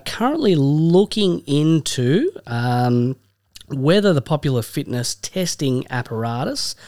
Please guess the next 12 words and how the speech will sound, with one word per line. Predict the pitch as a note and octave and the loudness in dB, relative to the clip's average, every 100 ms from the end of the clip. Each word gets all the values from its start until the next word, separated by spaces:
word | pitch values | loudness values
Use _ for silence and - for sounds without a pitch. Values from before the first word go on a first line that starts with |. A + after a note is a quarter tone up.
| - - | -18 -8
that | A2 A2+ | -8 -4
being | A#2 A2+ | -2 -2
the | G2+ | -4
beep | G#2+ D3 - | -2 -2 -4
test, | - - D4 - - _ _ _ _ _ _ _ - - | -8 -8 -6 -8 -12 _ _ _ _ _ _ _ -10 0
is | D#3 D#3+ D#3+ D3+ - - - - - - - - - - _ _ _ _ _ _ _ - | 2 2 0 -2 -4 -4 -8 -16 -20 -20 -20 -20 -20 -20 _ _ _ _ _ _ _ -8
actually | G#3+ - A3+ | -6 -4 -2
doing | D#3 D3+ C#3+ | 0 0 2
more | C3+ C#3 C#3+ C3+ | 2 0 0 -2
harm | - A#2+ B2 A#2+ A2+ | -4 -4 -2 -2 -4
than | G#2+ G#2 | -6 -8
good. | B2 A2 G2+ | -8 -8 -8